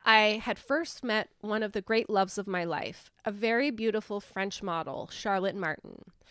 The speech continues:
I was smitten with her from the very first moment I set eyes on her.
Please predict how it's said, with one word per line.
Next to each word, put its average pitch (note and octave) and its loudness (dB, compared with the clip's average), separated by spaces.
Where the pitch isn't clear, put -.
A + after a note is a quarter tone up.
I A3+ 2
was B3 2
smitten D4 0
with D4 -2
her G#3 2
from G#3+ -4
the G#3 -2
very G#3 0
first A#3+ -6
moment G3 -2
I F#3 -4
set F3+ -4
eyes D#3+ 0
on D#3 -8
her. - -16